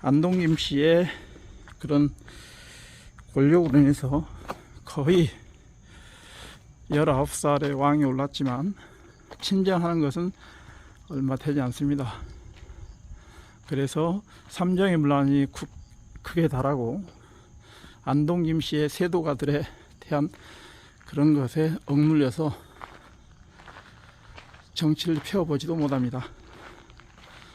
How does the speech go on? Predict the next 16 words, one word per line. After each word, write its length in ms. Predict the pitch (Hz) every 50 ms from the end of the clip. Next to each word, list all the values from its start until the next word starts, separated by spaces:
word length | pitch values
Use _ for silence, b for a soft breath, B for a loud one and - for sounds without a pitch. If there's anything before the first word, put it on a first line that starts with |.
| B B B B B B B -
우리가 320 | 147 143 139 151 151 151 -
강화도령이라 840 | - - 151 151 156 170 175 147 156 135 143 139 139 139 135 123 120
할 240 | 120 - 185 160 -
정도로 500 | - 156 151 143 135 131 139 156 175 185 - B B B B B B B B B B B B B B B B B B B B B B B B B -
아주 340 | - 143 131 120 151 147 139 123 -
정치의 560 | - - 165 147 131 - - 156 151 160 170 151 B B B B B B B B B B B B B B B - -
문외한이었다, 760 | - 131 131 143 139 147 151 151 139 131 127 - - 131 123
이렇게 340 | 120 113 131 - - - 131
해도 240 | 120 147 151 151 175 B B B B B B B B B B B B B
과언이 460 | B - - 135 127 131 131 131 131 127
아닙니다. 440 | 123 123 127 123 127 120 123 123 B B B B B B B B
그래서 380 | B 139 139 123 - 147 151 185 - B B B B B B B
그 80 | - 139
당시에 400 | 127 156 165 175 165 - 165 143
세도 300 | - 180 185 165 180 170
정치는 500 | 151 143 135 - - 139 139 151 135